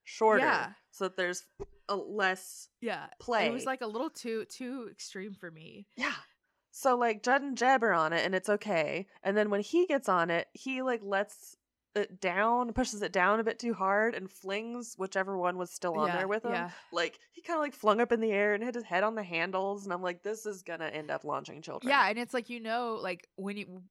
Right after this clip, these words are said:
Speaker 2: like, if Warden gets it on that thing, like, he's rough as
Speaker 1: He's gonna
Speaker 2: hell.
Speaker 1: kill his chil-,
Speaker 2: He,
Speaker 1: his little
Speaker 2: he,
Speaker 1: brothers. <laughs>
Speaker 2: for sure. It's like, oh my God, but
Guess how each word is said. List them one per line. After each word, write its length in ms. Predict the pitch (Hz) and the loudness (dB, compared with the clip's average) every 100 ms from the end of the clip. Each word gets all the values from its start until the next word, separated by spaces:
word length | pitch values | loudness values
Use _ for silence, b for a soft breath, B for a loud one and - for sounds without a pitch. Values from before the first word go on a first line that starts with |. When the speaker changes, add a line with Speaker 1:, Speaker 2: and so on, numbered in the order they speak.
| - | -10
Speaker 2:
like, 200 | 185 165 | -8 -8
if 180 | 175 - | -14 -10
Warden 520 | 180 175 180 220 220 233 | -6 -2 0 -2 -4 -4
gets 260 | 220 - | -6 -4
it 100 | 240 - | -6 -4
on 260 | 214 220 | -4 -4
that 220 | 233 220 | -4 -6
thing, 260 | - 233 233 | -6 -8 -6
like, 180 | 214 180 | -6 -6
he's 260 | 247 285 185 | -4 -6 -6
rough 320 | 175 196 - | -2 0 0
as 180 | 175 160 170 | -4 -6 -2
Speaker 1:
He's 180 | 196 185 | 0 2
gonna 240 | - 392 | 2 2
Speaker 2:
hell. 0 | |
Speaker 1:
kill 320 | 359 311 320 | 0 2 2
his 200 | 294 196 | 2 0
chil-, 240 | - 202 180 | 0 -2 0
Speaker 2:
He, 60 | 190 | 0
Speaker 1:
his 220 | 208 - - - | -2 -4 -20 -2
little 260 | 208 160 | 2 4
Speaker 2:
he, 0 | |
Speaker 1:
brothers. 420 | 165 160 127 98 | 6 4 4 0
<laughs> 0 | |
Speaker 2:
for 140 | 233 453 | 2 2
sure. 520 | - 269 240 170 - B B B - | 2 0 2 0 -6 B B B -10
It's 240 | 226 - | -8 -4
like, 220 | 226 190 - | -4 -4 -8
oh 120 | 180 | -10
my 100 | 165 | -10
God, 360 | 165 160 156 170 | -4 -4 -4 -6
but 260 | 185 160 | -6 -6